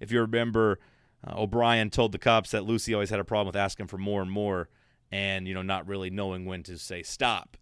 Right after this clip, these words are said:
And apparently she has made the wrong people mad, and she was killed and made it look like an overdose. But someone has been paying Lucy to stay quiet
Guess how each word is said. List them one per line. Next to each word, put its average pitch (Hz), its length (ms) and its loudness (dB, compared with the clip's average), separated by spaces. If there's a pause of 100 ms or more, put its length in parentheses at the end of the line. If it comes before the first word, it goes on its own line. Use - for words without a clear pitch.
And 95 480 -4 (1200)
apparently 113 380 4
she 107 240 -2
has 101 300 -2
made 92 320 -4
the 95 100 -8
wrong 95 200 -4
people 95 280 -10
mad, 139 420 2
and 98 160 -6
she - 140 -8
was 92 140 -6
killed 110 320 2
and 104 80 0
made 95 140 -4
it 92 80 -8
look 135 200 -2
like 107 180 -4
an 101 80 -8
overdose. 92 480 -6
But 104 200 -4
someone 156 360 0
has 139 180 -2
been 123 180 -8
paying 110 420 -8 (1500)
Lucy 139 340 6
to 110 80 2
stay 107 200 2
quiet 143 560 6